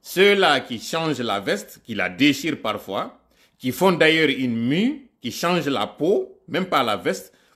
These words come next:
comme un serpent, qui se retrouvent d'un point à un autre, d'un camp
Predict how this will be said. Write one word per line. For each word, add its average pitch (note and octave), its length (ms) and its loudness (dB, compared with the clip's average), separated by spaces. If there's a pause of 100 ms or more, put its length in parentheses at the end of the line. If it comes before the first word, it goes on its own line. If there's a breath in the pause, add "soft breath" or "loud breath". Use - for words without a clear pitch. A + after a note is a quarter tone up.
comme F#3+ 200 4
un D#3 140 2
serpent, C#3 640 -4 (720)
qui D3 140 -2
se D3+ 100 -2
retrouvent G3 760 0 (420)
d'un F3 320 2
point F3 320 0
à A#2 60 -4
un B2 240 0
autre, G3+ 280 -4 (640)
d'un F3+ 360 2
camp C#3+ 380 -2